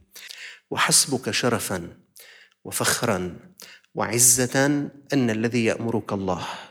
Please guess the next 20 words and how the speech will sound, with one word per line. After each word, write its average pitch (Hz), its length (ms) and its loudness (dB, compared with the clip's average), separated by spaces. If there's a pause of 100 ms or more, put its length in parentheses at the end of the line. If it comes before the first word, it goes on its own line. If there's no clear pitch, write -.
(760)
وأن 135 500 4
الذي 107 500 0
ينهاك 98 480 -2
الله. 82 300 -8 (1080)
إن 131 320 2
الله 113 460 0
يأمر 113 420 0
بالعدل 110 580 -2 (580)
والإحسان 120 960 2 (220)
وإيتاء 117 1040 2
ذي 120 120 0
القربى 101 520 -4 (720)
وينهى 143 280 4
عن 107 140 -2
الفحشاء 107 500 -2
والمنكر 104 520 -2
والبغي 104 360 -2
يعظكم 98 460 -4
لعلكم 98 400 -6
تذكرون. - 480 -8